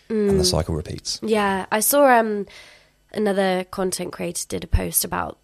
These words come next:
Speaker 2: this topic, and they said, like, "Yes, you can have balance. Like, balance is so important, but you do also have to have some sacrifices."
Speaker 1: Yeah.
Speaker 2: If you're, you know, embarking on a fitness journey and you
Speaker 1: Yeah.
Speaker 2: want to change things.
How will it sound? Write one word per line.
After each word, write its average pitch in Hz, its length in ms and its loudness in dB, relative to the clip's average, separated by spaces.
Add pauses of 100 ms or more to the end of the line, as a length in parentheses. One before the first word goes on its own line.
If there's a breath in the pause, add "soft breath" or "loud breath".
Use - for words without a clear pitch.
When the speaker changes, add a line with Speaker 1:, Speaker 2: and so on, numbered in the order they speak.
Speaker 2:
this 175 280 0
topic, - 600 -4
and 180 160 -4
they 185 140 -2
said, 175 380 -4
like, 165 240 -6
"Yes, 196 260 -4
you 190 80 -6
can 175 120 -10
have 170 120 -6
balance. 165 540 -2
Like, - 160 -12
balance 175 320 -6
is 180 80 -4
so 175 240 0
important, - 640 -4 (520 loud breath)
but - 120 2
you 180 140 -6
do 170 220 -2
also 170 360 -2
have 160 260 -10
to 180 80 -10
have 160 260 -2
some 170 240 0
sacrifices." - 1000 -4
Speaker 1:
Yeah. 104 120 -4 (340 loud breath)
Speaker 2:
If - 280 6
you're, 196 420 2
you 190 120 -2
know, 170 140 0
embarking 175 560 -4
on 175 100 -2
a 175 60 -4
fitness - 340 -6
journey 165 380 -6
and 165 100 -6
you 165 60 -6
Speaker 1:
Yeah. 165 60 -6
Speaker 2:
want 165 220 -6
to - 80 -10
change 165 400 -4
things. - 360 -12